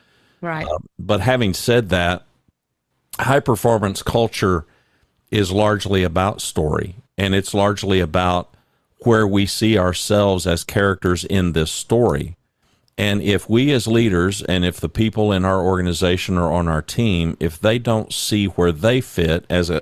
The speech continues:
Speaker 2: as principal characters in that story,
Speaker 1: Mm-hmm.
Speaker 2: there's no way that we're going to develop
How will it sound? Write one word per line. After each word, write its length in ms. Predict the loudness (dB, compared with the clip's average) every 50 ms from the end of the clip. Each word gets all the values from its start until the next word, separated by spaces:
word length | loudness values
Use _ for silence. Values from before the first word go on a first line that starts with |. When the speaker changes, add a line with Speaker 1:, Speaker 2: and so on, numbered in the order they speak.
| -2 -2
Speaker 2:
as 240 | -2 -2 -2 -4 -8 -14 _ _ _ _ _ _ _ _ _ _
principal 640 | -4 -2 0 0 0 0 0 -2 -2 0 0 -2 -2
characters 800 | -4 -2 0 2 2 2 2 0 0 -2 -2 -2 -2 -4 -6 -6 -4
in 200 | -2 -2 0 0
that 220 | 0 -2 -2 -4
story, 540 | -6 -10 -4 0 0 2 2 2 0 -2 -4 -8 _ _ _ _
Speaker 1:
Mm-hmm. 300 | -14 -14 -12 -12 -14 -14 -6 0
Speaker 2:
there's 260 | 2 2 2 2 2
no 280 | 2 4 4 4 4 4
way 340 | 4 2 2 2 2 2 0
that 140 | -2 -2
we're 140 | -2 -2 -2
going 280 | 0 0 0 0 0 0
to 120 | -2 -4
develop 680 | -4 -4 -2 0 0 0 2 2 0 -2 -2 -6 -14